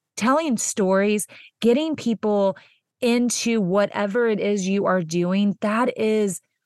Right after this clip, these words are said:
going to help build brand besties, build a memorable brand,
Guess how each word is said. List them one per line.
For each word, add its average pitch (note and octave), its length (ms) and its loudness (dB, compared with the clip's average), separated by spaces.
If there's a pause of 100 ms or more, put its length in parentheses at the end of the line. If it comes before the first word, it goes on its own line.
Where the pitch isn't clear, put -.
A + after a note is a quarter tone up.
(120)
going G#3 280 0
to A3 140 -4
help F#3 380 -2 (480)
build G#3+ 380 0 (180)
brand F3+ 260 0
besties, D#3+ 420 -2 (240)
build A3+ 360 0 (100)
a F3+ 80 -2
memorable E3+ 540 0
brand, D#3+ 420 0